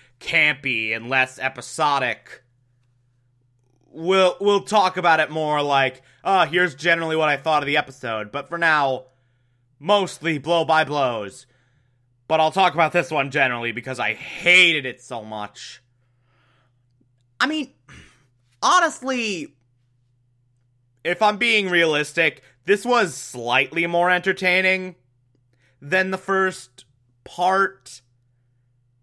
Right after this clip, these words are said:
There were a couple of okay fights.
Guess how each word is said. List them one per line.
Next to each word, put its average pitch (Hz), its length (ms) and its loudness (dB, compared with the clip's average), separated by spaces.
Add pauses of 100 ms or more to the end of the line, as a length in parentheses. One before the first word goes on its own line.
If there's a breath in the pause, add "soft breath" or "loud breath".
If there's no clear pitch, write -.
(640)
There 202 160 0
were 214 200 2
a 196 100 -6
couple 165 580 0
of 151 140 -2
okay 147 520 0
fights. 165 920 -2